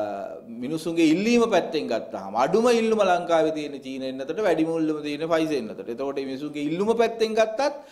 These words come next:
ලෝකයේ පිළිගැනීමත්තත්, අ, අපි මැද පෙරදිග රටවල් වලට ගියොත් Pfizer ඉල්ලනවා. අපි, අ, බටහිර රටවල් වලට ගියොත් Pfizer ඉල්ලනවා. එහෙම නැත්නම් එන්නතක් ගහලා නැති කෙනෙක් විදිහට තමයි ඔවුන් සලකන්නේ. එතකොට මේ සියල්ල ගත්තාම වැඩිම ඉල්ලුම තියෙන, අ,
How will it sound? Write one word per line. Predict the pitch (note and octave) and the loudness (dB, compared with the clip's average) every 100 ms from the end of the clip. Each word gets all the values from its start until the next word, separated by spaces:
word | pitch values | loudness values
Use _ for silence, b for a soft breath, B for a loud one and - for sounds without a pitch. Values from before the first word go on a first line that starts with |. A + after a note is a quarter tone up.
| B - | B 2
ලෝකයේ | D#4 A#3+ C#4+ C4 | 6 6 4 2
පිළිගැනීමත්තත්, | A3+ G3 E3 D3+ C3 A#2+ - C3+ | 0 2 2 2 -2 -4 -2 0
අ, | E3+ - - - - A#2+ A#2 | 0 -2 -16 -14 -6 -2 0
අපි | C3 C3+ | -2 0
මැද | C3+ D3+ | 2 2
පෙරදිග | E3 E3 D#3+ | 2 0 0
රටවල් | D#3+ D#3+ D#3+ D#3+ D#3+ | 2 2 2 2 2
වලට | D#3+ | 0
ගියොත් | D#3+ E3 F3 - | 0 0 0 -2
Pfizer | C#3+ C#3 D3 | -2 0 -2
ඉල්ලනවා. | D3 D3+ D#3 F3 A3 B B B | -2 -2 -2 -2 -6 B B B
අපි, | C3+ C3 D3 C3+ A#2 F#2+ | -2 -2 -4 -4 -6 -6
අ, | G#2+ | -4
බටහිර | B2 C3+ D#3+ E3 E3+ E3 D3 - - | 0 2 4 4 4 4 2 -4 -2
රටවල් | D3 D#3+ E3 E3 | 0 4 4 4
වලට | E3 D#3+ | 2 2
ගියොත් | D#3 D#3 D#3 | -2 -2 0
Pfizer | C3 C#3 D3+ | 0 2 2
ඉල්ලනවා. | D#3 D#3+ D#3+ G3+ | 2 4 4 4
එහෙම | F#3+ D#3 | 2 0
නැත්නම් | D#3 D3+ D3+ | -2 0 -4
එන්නතක් | C#3+ C#3+ C#3+ D3 | -4 -6 -4 -2
ගහලා | C#3 D3+ D3 | 0 0 0
නැති | C3 B2+ C3 | 0 -2 -2
කෙනෙක් | F#3+ G3 G3 F#3+ | 0 2 2 -4
විදිහට | F3+ E3+ D#3+ | -4 -4 -6
තමයි | D#3 D#3 | -6 -6
ඔවුන් | D3+ D3+ | -6 -2
සලකන්නේ. | D#3+ D#3+ F3 A3 - B B | -2 0 -2 -4 -8 B B
එතකොට | A3 A3 | 0 4
මේ | A#3 | 4
සියල්ල | A3+ G3 A3+ C4 | 4 4 6 6
ගත්තාම | A#3+ G#3+ - D#3 C#3 E3+ D#3+ | 4 2 2 0 2 -2 2
වැඩිම | C#3+ D3 F3 | 2 4 2
ඉල්ලුම | G#3 G#3+ G#3+ G#3+ | 0 0 0 0
තියෙන, | G#3+ G#3 G3+ | -2 -4 -4
අ, | G3 | -4